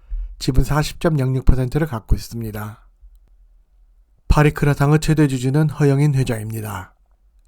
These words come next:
에스피씨 삼립은 외국인의 비중이 삼 점 영 퍼센트, 소액주주 비중이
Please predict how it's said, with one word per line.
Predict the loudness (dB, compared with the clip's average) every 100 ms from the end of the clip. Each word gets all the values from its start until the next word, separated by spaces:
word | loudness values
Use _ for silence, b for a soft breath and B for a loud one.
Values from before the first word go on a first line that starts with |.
| 2
에스피씨 | 4 6 4 4
삼립은 | 0 0 0 0 -4 -6 -8 b b b
외국인의 | 6 6 6 4
비중이 | 4 2 0
삼 | 0 -2
점 | -2 0 0
영 | -2
퍼센트, | 2 2 2 -6 -6 -8 -8 -14 _ -20 -20 -20 -20 0
소액주주 | 4 4 4 -4 -2
비중이 | -2 -4 -6 -8